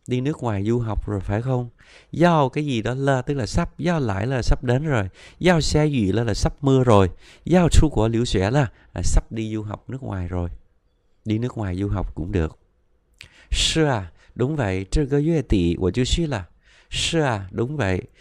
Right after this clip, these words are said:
这个月底我就去了." Yue tỷ là cuối tháng, 这个月底 là cuối tháng này. Cuối tháng này thì tôi đi Mỹ, tôi đi rồi. "Nì truy nà của liu xuế na? Nì truy nà của liu xuế na?"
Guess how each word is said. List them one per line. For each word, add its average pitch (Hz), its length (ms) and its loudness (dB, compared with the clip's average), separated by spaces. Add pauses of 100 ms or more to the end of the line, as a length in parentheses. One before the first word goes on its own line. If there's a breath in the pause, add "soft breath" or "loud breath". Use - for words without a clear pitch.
(200 soft breath)
这 151 140 4
个 160 140 2
月 165 240 4
底 92 480 2
我 104 120 -2
就 120 140 -4
去 170 240 2
了." 117 220 -4 (760)
Yue 170 220 4
tỷ 101 240 0
là 101 120 0
cuối 131 240 0
tháng, 143 380 -2
这 165 160 -2
个 151 140 0
月 156 200 2
底 92 240 0
là 98 100 -2
cuối 123 240 -2
tháng 151 260 2
này. 107 260 0 (180)
Cuối 127 140 -2
tháng 147 220 4
này 113 180 -4
thì 95 120 -6
tôi 110 180 -6
đi 110 100 -6
Mỹ, 107 280 -6 (100)
tôi 123 100 0
đi 120 180 0
rồi. 98 200 0 (1700 soft breath)
"Nì 120 300 4
truy 185 240 2
nà 135 180 2
của 104 180 2
liu 131 200 0
xuế 110 260 0
na? 151 200 -4 (440 soft breath)
Nì 120 300 0
truy 175 320 6
nà 113 240 0
của 98 300 4
liu 127 220 2
xuế 104 260 -2
na?" 143 200 -6